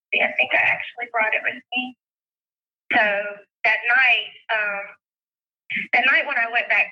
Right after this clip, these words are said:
to the block, they had told me that, you know, I was gonna, before I even went into the, the area, you know, they had, the guards there, I had been in my county jail for three, three years waiting to go to trial.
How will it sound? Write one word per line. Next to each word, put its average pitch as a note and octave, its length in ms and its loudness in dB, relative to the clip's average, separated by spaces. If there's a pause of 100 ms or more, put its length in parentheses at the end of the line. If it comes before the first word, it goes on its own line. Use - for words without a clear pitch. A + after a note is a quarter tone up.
to G3 120 0
the G3+ 160 0
block, G3+ 340 4 (300)
they G3+ 520 0 (1500)
had A3 180 2 (240)
told C4 220 0
me D#4+ 360 2
that, G3 280 4 (420)
you G3+ 80 -2
know, F#3+ 80 4
I F3+ 140 4
was F#3+ 180 -4
gonna, G#3 220 -2
before - 260 2
I A#3 160 4
even A3 260 0
went G#3 280 0
into G3+ 480 0
the, F#3 140 4 (420)
the F3 180 4
area, F3+ 400 4 (500)
you - 80 2
know, F3+ 120 4
they C#3 180 2
had, G3+ 140 2 (180)
the F#3+ 220 2
guards G3+ 280 4 (120)
there, G3 180 4
I G3 160 0
had - 140 -4
been A#3+ 120 2
in A#3+ 80 -2
my G3 140 2 (100)
county F#3+ 220 0 (100)
jail A#3+ 220 2
for G3+ 160 -2
three, G3 160 4 (640)
three A3 200 4
years G3 300 2 (140)
waiting G3 240 2
to - 100 -4
go F#3 80 2
to F3 160 -2
trial. F#3+ 380 2